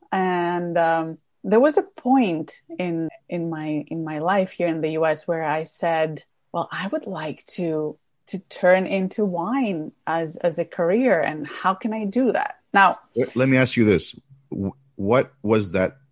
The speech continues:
Speaker 2: pivotal point? What actually got into your head that moment? Where was it?
Speaker 1: It was at a winery in Oregon.
Speaker 2: Okay.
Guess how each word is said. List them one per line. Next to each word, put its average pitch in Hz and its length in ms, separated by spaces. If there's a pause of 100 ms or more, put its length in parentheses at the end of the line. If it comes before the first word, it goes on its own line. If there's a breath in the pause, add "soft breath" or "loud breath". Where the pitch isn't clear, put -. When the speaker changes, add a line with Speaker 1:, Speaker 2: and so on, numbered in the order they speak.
(180)
Speaker 2:
pivotal 107 340
point? 85 440
What 104 280
actually 90 760 (280)
got 92 200
into 92 200
your 87 100
head 82 260 (340)
that 85 220
moment? 76 360 (160)
Where 101 200
was 92 360
it? 85 120 (400)
Speaker 1:
It 226 140
was 220 180
at 208 200
a 196 80
winery 254 800 (100)
in 175 360 (160)
Oregon. 190 680 (520)
Speaker 2:
Okay. 87 360